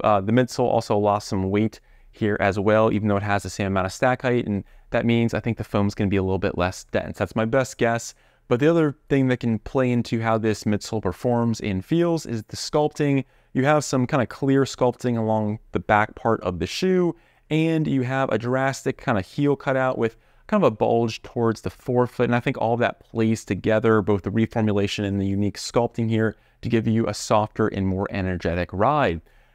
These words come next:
Now, I will say I think the Nimbus twenty-six, uh, is going to be more stable, feels a bit more substantial through the forefoot, uh, but just doesn't have as much squish and pop compared to the Nova Blast four. So if you're someone who likes, uh,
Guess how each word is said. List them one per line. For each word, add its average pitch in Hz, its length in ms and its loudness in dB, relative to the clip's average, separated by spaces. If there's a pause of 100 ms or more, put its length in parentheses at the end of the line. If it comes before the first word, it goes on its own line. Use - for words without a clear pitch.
Now, 117 120 2
I 127 40 2
will 165 180 2
say - 160 0
I 143 60 2
think 143 160 -2
the 117 80 0
Nimbus 123 420 0
twenty-six, - 880 -2 (320)
uh, 117 180 0 (180)
is 151 300 0
going 147 220 2
to 139 80 -2
be 131 180 2
more 131 220 0
stable, 123 480 -2
feels 131 260 0
a 113 60 0
bit 113 180 -2
more 127 220 -2
substantial 113 800 -4
through 113 480 -2
the - 120 -6
forefoot, 151 800 0 (300)
uh, 113 220 -2
but 123 100 -2
just - 180 -4
doesn't 135 200 0
have 123 340 -4
as 101 140 -2
much 117 220 -4
squish - 360 -4
and 98 140 -2
pop 139 420 0 (220)
compared 101 360 -4
to - 100 -18
the 101 80 0
Nova 95 240 0
Blast 92 360 -4
four. 151 260 2
So 101 100 -4
if 101 80 -2
you're 147 60 0
someone 190 260 0
who 165 60 0
likes, 143 380 -2 (340)
uh, 117 260 2